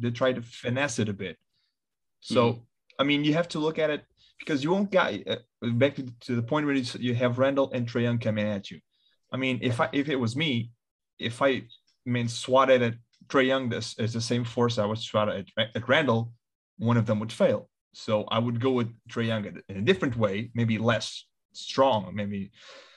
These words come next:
Speaker 1: with not as much strength, then I would go to Randall because I need more, more to stop him. So I, I would give him, even if he's stronger, I'm going at him stronger as well. So
Speaker 2: Hmm.
Speaker 1: I, I get the point where, yeah, you, uh, the, the, the fouls are not getting, getting called because I'm strong, but they're still fouls.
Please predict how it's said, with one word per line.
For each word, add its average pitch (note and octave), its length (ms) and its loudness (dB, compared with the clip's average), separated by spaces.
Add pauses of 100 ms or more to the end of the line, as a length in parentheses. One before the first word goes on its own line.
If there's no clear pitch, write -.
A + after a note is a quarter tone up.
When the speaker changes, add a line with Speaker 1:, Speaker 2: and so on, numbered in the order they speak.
(120)
Speaker 1:
with A2 100 -4
not B2 180 2
as A#2 240 -4
much A#2 340 -4
strength, D3+ 380 0
then A2 120 2
I A2 60 2
would A2 120 0
go A#2 100 0
to B2 120 -2
Randall D#3+ 260 2
because A2 160 -8
I G#2+ 60 -6
need A2 180 -4
more, A2+ 200 0 (120)
more A#2 260 2
to G#2+ 80 -6
stop - 380 0
him. F#2+ 180 -12
So - 340 -14 (140)
I, - 80 -16 (120)
I G#2 80 -4
would G#2+ 220 -4
give A2 220 -4
him, G#2 260 -8 (260)
even A#2+ 260 -2
if A#2+ 100 -4
he's A#2+ 120 -4
stronger, E3 480 2
I'm A#2 160 0
going A#2+ 240 0
at A2+ 100 0
him A2 120 -4
stronger G#2+ 380 0
as G#2 140 -8
well. B2+ 360 -2
So F#2+ 340 -12 (800)
Speaker 2:
Hmm. G#2 140 -6
Speaker 1:
I, A#2+ 180 0
I A#2 120 0
get D3 260 0
the C#3+ 80 2
point C#3+ 340 0
where, A#2 280 -2 (760)
yeah, B2 240 2
you, G#2 380 -2
uh, G2 100 -10 (180)
the, - 300 -6
the, A#2 200 0
the A2 100 -2
fouls C#3+ 260 2
are C3+ 60 0
not B2+ 200 0
getting, B2 280 -2
getting A#2+ 260 0
called B2+ 220 2
because A#2+ 260 -2
I'm G#2+ 140 -2
strong, F#2+ 420 -4
but G2 140 -14
they're A#2 140 0
still A#2 180 -2
fouls. - 560 -4